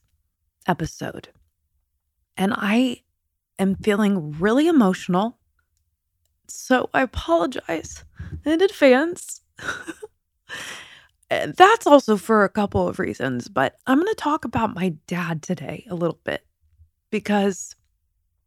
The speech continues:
I was walking this morning and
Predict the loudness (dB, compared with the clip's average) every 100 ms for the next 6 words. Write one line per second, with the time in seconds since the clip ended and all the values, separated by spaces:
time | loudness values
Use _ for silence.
0 | _ _ _ -6 -2 -2 -2 -2 -2 -2
1 | 0 0 0 -2 -2 0 0 -2 -6 -10
2 | _ -20 -20 -20 -20 -20 _ -2 2 2
3 | 2 -2